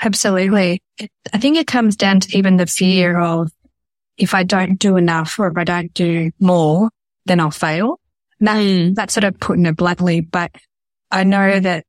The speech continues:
Speaker 1: what I'm doing is working so far and I'm seeing success in little milestones along the way. So I've got that proof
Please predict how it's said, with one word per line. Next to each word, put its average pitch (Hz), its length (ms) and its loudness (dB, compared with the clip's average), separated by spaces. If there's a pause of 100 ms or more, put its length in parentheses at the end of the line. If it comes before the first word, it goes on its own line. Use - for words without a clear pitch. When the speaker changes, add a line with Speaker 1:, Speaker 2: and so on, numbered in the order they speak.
(200)
Speaker 1:
what 196 180 2
I'm 190 160 4
doing 175 300 0
is 170 180 0
working 170 420 0
so 165 220 0
far 160 320 -2
and 170 100 -4
I'm 165 280 -2
seeing 180 400 2
success 165 680 -4 (160)
in 175 200 2
little 170 180 2
milestones 165 600 0
along 165 260 0
the 165 100 0
way. 160 300 2
So 170 160 0
I've 175 160 0
got 254 200 0
that 175 200 -4
proof - 340 -2